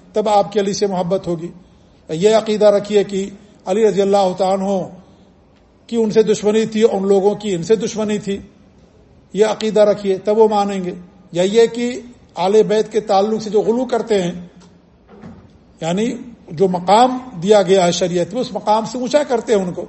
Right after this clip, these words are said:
کہ وہ سب کے سب عالم الغیب تھے، دنیا میں ان کا تصرف چلتا ہے اور ان کے حکم کے مطابق دنیا کے اندر چیزیں ہوتی ہیں،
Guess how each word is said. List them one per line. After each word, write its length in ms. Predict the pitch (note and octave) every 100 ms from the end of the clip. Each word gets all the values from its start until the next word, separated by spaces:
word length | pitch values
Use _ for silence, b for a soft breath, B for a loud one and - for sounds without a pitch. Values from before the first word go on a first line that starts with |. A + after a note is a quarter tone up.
| - - _ _ _ -
کہ 60 |
وہ 60 | G#3
سب 120 | G#3 F3
کے 80 | G#3+
سب 200 | G#3 F#3
عالم 220 | G3 F#3+
الغیب 340 | F#3 F#3 G3 E3+
تھے، 120 | F#3
دنیا 300 | F3+ F#3 F#3+
میں 100 | F#3
ان 60 | F#3+
کا 120 | G3
تصرف 400 | F#3 - G3 F#3
چلتا 360 | F#3+ F3 G3 E3+
ہے 80 | E3+ b b b b b b _ _ _ -
اور 260 | G3 G3 G3
ان 120 | F3+
کے 120 | F3
حکم 320 | E3 F#3+ G3
کے 120 | F#3 F#3+
مطابق 480 | F#3+ F#3+ G3 F#3+
دنیا 240 | F3+ F#3 G3
کے 120 | G3
اندر 140 | F#3
چیزیں 320 | F#3 G3 G3+ G#3
ہوتی 380 | F#3 F#3 G3
ہیں، 100 | E3+